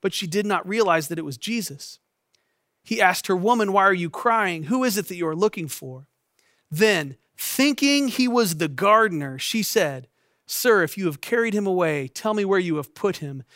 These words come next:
and I will go to him." Early Christians said that the resurrection of Jesus meant that he was now king over everything,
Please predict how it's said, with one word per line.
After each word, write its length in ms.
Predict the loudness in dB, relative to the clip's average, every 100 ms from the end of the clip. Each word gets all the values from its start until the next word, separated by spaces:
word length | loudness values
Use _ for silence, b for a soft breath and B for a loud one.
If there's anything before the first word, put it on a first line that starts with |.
| b b
and 100 | -2
I 140 | 0
will 120 | -2 -4
go 240 | -4 -4
to 160 | -4 -10
him." 280 | -12 -16 -20 _ _ _ _ _ _ _ _ _ _ _ _ _ _ _ _ _ -8 0
Early 280 | 2 4
Christians 560 | 2 2 0 0 -4 -2
said 280 | 0 0 0
that 160 | -2
the 80 | -4
resurrection 640 | 0 0 2 2 2 -2 -6
of 120 | -8
Jesus 480 | -6 -4 -4 -6 -6
meant 220 | -6 -6
that 120 | -10
he 120 | -8
was 220 | -4 -2
now 240 | 0 0 0
king 640 | -4 0 2 4 2 0 -4 B B B 4
over 440 | 4 4 0 -2 2
everything, 960 | 6 6 6 2 0 -4 -6 -10 -16